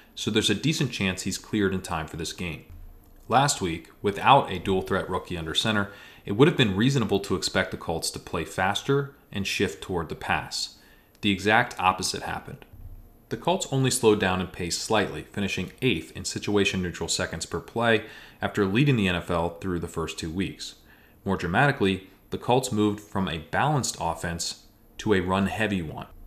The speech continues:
Then I have a chart here showing the Colts pass rate over expected by week. They were pass first in weeks one and two, dropping, though, to a minus seven percent P R O E in week three. Then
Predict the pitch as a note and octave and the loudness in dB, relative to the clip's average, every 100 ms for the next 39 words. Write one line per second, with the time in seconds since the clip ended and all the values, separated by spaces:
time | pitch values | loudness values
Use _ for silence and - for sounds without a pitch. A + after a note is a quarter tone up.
0 | - - G2+ F#2+ - G#2 F#2+ - G2+ - | -12 -2 0 0 0 0 0 0 -2 0
1 | G2 F#2 E2+ - F#2 F2+ - F#2 - F2 | -2 -2 -4 -6 -4 -4 -2 -4 -2 -4
2 | E2 D#2+ - F2 - D#2 D#2+ D#2 D2+ E2+ | -4 -6 -4 -6 -6 -6 -4 -4 -4 -4
3 | D3 - - - - - F2+ F2 - A2+ | -4 -6 -20 -20 -20 -8 -6 -6 2 2
4 | - - - A2+ A2+ - - G2+ F#2+ F#2 | 2 -6 0 2 2 -4 -10 -6 -4 -4
5 | F2 - F2 F2+ F2+ F2 - _ - G#2 | -4 -8 -4 -2 -2 -4 -10 _ -8 -4
6 | A#2 A2+ - F2 E2+ E2+ - - _ - | -2 -4 -2 -2 -2 -6 -14 -20 _ -4
7 | F#2 F2+ F#2 F2 - - F2+ F2 E2 - | 0 0 0 -4 -10 -8 -2 -2 -2 -4
8 | F#2 E2+ F2 E2+ E2 - - B2 B2+ A2 | -4 -2 -2 -2 -6 -4 0 2 2 -2
9 | F#2 - E2 C#2+ - F2+ E2 D#2+ D#2+ D#2+ | -4 -4 -6 -6 -6 -4 -2 -4 -4 -6
10 | D#2+ E2 D#2 - - F2 A2 C#3+ - - | -8 -10 -10 -12 -10 -4 -2 -2 -8 -20
11 | - - - - - - F#2 F#2 F2+ | -20 -20 -20 -20 -20 -4 -2 0 -2